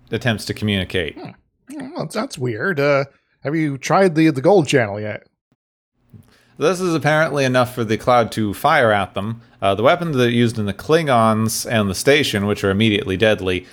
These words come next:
Speaker 1: but apparently the Enterprise has much improved shields now, and they're able to take one hit, but it does take their shields down, so they can't really take another one.
Speaker 2: So, uh, we've demonstrated that this, uh, cloud thing is more powerful than Nomad, because when Nomad zapped them,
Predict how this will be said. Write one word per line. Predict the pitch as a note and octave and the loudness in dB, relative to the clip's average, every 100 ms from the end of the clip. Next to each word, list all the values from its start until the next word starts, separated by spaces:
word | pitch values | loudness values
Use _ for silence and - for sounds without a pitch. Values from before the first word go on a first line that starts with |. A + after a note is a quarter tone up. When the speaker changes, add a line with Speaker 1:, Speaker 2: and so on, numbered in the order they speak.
| _ | _
Speaker 1:
but | A#2 | -2
apparently | D3 G#3 D#3+ | 0 0 0
the | C3+ | 0
Enterprise | C#3+ C3+ B2+ A2+ A#2 | -2 0 2 2 0
has | G#2 | -2
much | A2+ C#3 - | 0 0 0
improved | A2+ - A#2+ G2+ | -4 2 0 2
shields | - D#3 C#3+ G2+ F#2 | -2 2 2 2 0
now, | G#2 F#2 F2+ | 0 0 0
and | F#2+ | 0
they're | G2+ | 2
able | A#2+ A#2 | 2 0
to | - | -8
take | G2 B2 A#2+ A2+ | -4 -2 -2 -2
one | A2 G2 | -2 -2
hit, | - A#2+ - F#2 | 0 0 0 -4
but | G2 | -4
it | G2 | 2
does | B2+ A2+ | 2 2
take | - A#2+ A2+ | 0 0 2
their | G2 | 0
shields | - G#2+ F2 - - | 0 -2 -2 -8 -4
down, | C#3 B2+ F#2+ D2+ C#2+ | 0 2 2 -2 -6
so | D#2 - F#2 F2 | -8 0 0 2
they | F2+ | -2
can't | - D#3 C#3+ | 0 0 0
really | C#3 A#2+ | 0 0
take | B2+ B2 | 2 2
another | A#2 A2 F2+ E2 | 2 2 0 -4
one. | - - _ | -12 -18 _
Speaker 2:
So, | - C3+ C3 | -8 -4 -2
uh, | C3 | -2
we've | C3+ B2 | -2 0
demonstrated | B2+ A#3 G3 - F#3 F#3 | 2 2 0 2 2 4
that | D#3 D#3+ | 2 2
this, | D3+ C#3+ - | 0 2 0
uh, | C3+ C3 B2+ A#2+ | 2 4 2 0
cloud | - D#3+ E3+ D3+ | -2 2 2 2
thing | D#3 C#3+ C#3+ | 0 -2 -2
is | A#2+ | -4
more | B2+ C#3 | 2 2
powerful | - F3+ G3+ E3+ D#3+ | 2 0 0 0 0
than | D3+ B2+ | 0 2
Nomad, | D3+ B2+ G#2+ G2 G2+ | 4 4 0 -4 -8
because | A2+ A#2 A2 A#2+ | 0 0 0 -4
when | A#2 | 2
Nomad | F#3+ F#3 E3+ C#3+ | 2 4 2 2
zapped | C3+ D3 C#3+ | 2 2 0
them, | D3 C3+ C3 | 0 -2 -2